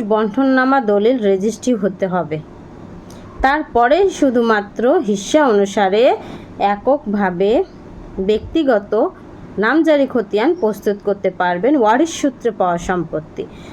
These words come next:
নতুবা সকল ভাই বোন মিলে যৌথ মালিকানায় যৌথ খতিয়ান প্রস্তুত করে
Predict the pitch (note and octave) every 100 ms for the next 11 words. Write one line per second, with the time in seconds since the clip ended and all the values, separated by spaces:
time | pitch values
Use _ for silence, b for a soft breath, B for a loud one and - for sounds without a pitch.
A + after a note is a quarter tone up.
0 | B C#4 D#4+ E4 F4+ G4+ F4+ C#4+ F4 G4+
1 | C4 A#3+ A3+ A3 C4+ D4+ B3+ A3 A3+ E4
2 | - - - G#3+ F#3+ C#4 F#4+ G4+ - G4
3 | D#4 A#3 G#3 G#3 G#3+ G3 G#3 E4+ B B
4 | B G3 C#4+ A4 A4 - B3+ G3 G#3+ G3+
5 | G3 G3 G3 - D4 - G#3+ G3+ C4+